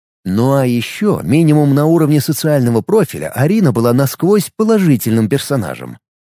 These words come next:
Она работала в школе учителем информатики, активно занималась благотворительностью и даже летом не отправилась в отпуск, как ее коллеги,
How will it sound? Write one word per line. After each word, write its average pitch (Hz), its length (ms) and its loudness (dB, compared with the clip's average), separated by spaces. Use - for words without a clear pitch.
Она 113 200 -4
работала 135 420 0
в - 60 -12
школе - 500 -8
учителем 139 540 -2
информатики, 110 720 -6
активно 131 500 -2
занималась 180 500 2
благотворительностью 110 1040 -4
и 117 120 -2
даже 117 300 -2
летом 127 440 0
не 143 80 2
отправилась 151 640 -2
в 175 80 -2
отпуск, 151 540 -2
как - 180 -6
ее 123 160 0
коллеги, 131 480 -4